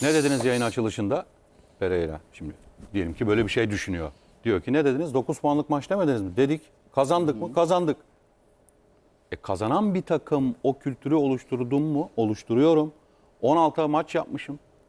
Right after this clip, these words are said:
Speaker 1: İyi de götürmüşüm. Değil mi? Şimdi mesela Pereira'nın empati kur. Onun yerinde olsan, e,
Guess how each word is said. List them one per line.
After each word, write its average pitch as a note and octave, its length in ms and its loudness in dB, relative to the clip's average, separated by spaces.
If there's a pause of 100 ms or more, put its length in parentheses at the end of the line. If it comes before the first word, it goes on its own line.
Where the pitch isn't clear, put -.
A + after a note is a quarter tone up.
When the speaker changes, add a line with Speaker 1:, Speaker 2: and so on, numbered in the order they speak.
(320)
Speaker 1:
İyi B2+ 200 2
de E3 60 6
götürmüşüm. D3 640 2 (600)
Değil F3+ 100 2
mi? G3 120 -2 (360)
Şimdi A2+ 160 -4
mesela F#2 380 -2 (300)
Pereira'nın D3+ 580 2
empati C#3+ 360 -2
kur. F#2 180 -4 (340)
Onun C3 160 0
yerinde B2 320 2
olsan, B2 380 0 (340)
e, G#2+ 40 -10